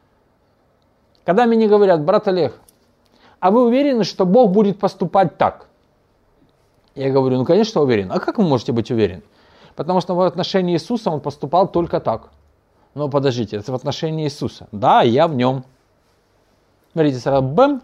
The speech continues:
и все выровнялось. Я в нем. Следовательно, отношение Бога ко мне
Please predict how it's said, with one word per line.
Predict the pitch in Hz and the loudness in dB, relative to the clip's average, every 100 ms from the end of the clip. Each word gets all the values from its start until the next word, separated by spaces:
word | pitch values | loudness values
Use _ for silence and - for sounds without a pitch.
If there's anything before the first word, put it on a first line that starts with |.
| - | -8
и | |
все | 131 - | -6 -2
выровнялось. | 147 113 101 98 95 95 - _ _ _ - - _ _ _ _ - _ _ - | 0 0 0 -4 -10 -14 -18 _ _ _ -20 -20 _ _ _ _ -20 _ _ -2
Я | 160 202 | 4 4
в | 170 | 4
нем. | 180 214 147 92 - _ _ _ | 4 4 2 -2 -12 _ _ _
Следовательно, | - 180 165 165 - 143 139 | 0 2 4 2 0 -4 -2
отношение | 151 165 151 - 175 160 | -2 -2 -4 -2 -2 -2
Бога | 143 147 165 135 123 | -2 2 2 2 0
ко | 151 | -2
мне | 170 247 214 - | 0 2 0 -4